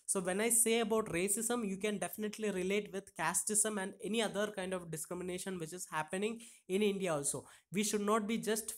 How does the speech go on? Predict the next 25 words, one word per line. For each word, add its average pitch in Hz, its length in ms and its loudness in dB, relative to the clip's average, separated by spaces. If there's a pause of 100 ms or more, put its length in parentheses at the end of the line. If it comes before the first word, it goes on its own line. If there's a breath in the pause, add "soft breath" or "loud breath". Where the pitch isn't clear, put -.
f-, 180 80 -12
focusing 202 540 -2
on 190 160 0
the 185 100 0
U 170 220 2
S 208 200 0
situation 175 540 -2
and 180 140 -2
forgetting 190 520 0
about 175 280 0
the 165 160 -2
ills 196 260 -2
which 170 140 -6
is 170 120 -8
happening 170 420 -2
in 160 80 -8
India, 151 500 -6
right? 151 240 -2 (260 loud breath)
So - 120 -10
first 214 280 0
we 196 100 0
should 220 200 -2
focus 214 420 0
into 196 280 0
our 175 320 0